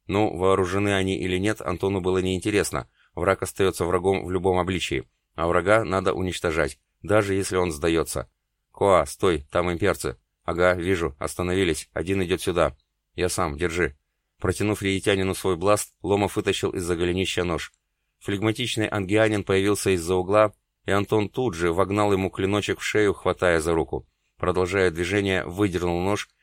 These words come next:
и отшвырнул Носолобова. Тот упал на мягкий пол, брызгая кровью.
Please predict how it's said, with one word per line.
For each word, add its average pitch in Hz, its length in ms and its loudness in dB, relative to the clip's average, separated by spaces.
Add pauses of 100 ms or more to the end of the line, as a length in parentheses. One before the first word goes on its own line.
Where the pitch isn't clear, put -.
(200)
и 113 80 -2
отшвырнул 110 520 0
Носолобова. 90 680 0 (200)
Тот 113 180 0
упал 104 260 2
на 95 120 0
мягкий 95 300 -2
пол, 104 240 0
брызгая 82 400 2
кровью. 73 440 -2